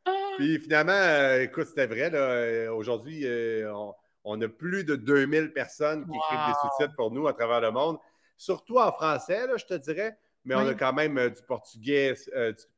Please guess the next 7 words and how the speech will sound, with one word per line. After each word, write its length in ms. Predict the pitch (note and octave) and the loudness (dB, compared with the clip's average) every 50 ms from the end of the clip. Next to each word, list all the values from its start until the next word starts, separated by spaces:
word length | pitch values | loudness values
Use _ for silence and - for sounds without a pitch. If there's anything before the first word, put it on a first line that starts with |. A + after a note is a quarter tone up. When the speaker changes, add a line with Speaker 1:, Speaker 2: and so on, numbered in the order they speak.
| _ _ - | _ _ -8
Speaker 1:
portugais 300 | - A#2+ - - - C3+ | -8 -8 -6 -4 -6 -6
brésilien, 600 | A#2+ A2+ G#2 G2 G#2 G#2+ G#2 A2+ B2+ C3 B2+ B2+ | -4 -6 -8 -8 -10 -10 -6 -4 -2 -2 -2 -2
de 60 | A2 | -4
l'espagnol, 680 | A2 G#2+ - - - G#2+ G#2 G#2+ A2+ B2+ C3 C3 B2+ A#2+ | -6 -10 -8 -6 -6 -6 -6 -2 0 0 2 2 0 -2
de 80 | A2 | -4
l'italien, 840 | G#2+ G2 G2+ _ - A#2 A2 G2+ G#2 A2+ B2 B2 B2+ B2+ B2+ B2 A#2+ A2+ | -10 -10 -12 _ -10 -10 -10 -8 -6 -4 -2 -2 -2 -2 -4 -4 -4 -6
de... 180 | A#2 A2 G#2+ | -6 -8 -10